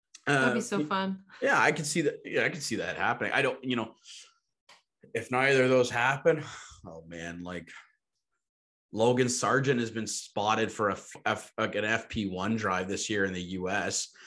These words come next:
Speaker 2: And if they wanna build the U S presence, maybe Williams take the drive, maybe take a gamble
Speaker 1: Yeah.
Speaker 2: on Sargent, bring him up from the academy.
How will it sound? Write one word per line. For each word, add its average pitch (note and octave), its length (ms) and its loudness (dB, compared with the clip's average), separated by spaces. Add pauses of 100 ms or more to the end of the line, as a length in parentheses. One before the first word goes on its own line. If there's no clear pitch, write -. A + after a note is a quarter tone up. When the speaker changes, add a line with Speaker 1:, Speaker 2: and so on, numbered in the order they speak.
(140)
Speaker 2:
And A#2+ 80 2
if A#2 80 2
they A#2 100 4
wanna A#2+ 260 4
build A2 400 0
the G#2 60 -6
U G2 300 -6
S A2 160 0
presence, F#2+ 480 -4
maybe G#2+ 300 -4
Williams G2+ 480 -4
take G2+ 320 -2
the G2+ 140 -6
drive, G2 580 2
maybe G#2 320 -4 (140)
take G#2+ 200 0
a G#2+ 40 -4
gamble G#2+ 400 0
Speaker 1:
Yeah. G2+ 60 0
Speaker 2:
on G2 180 -2
Sargent, G2+ 480 -2
bring G#2 120 -2
him G2+ 120 -4
up G2 160 -4
from G#2 100 -6
the G2+ 100 -2
academy. G#2+ 640 -4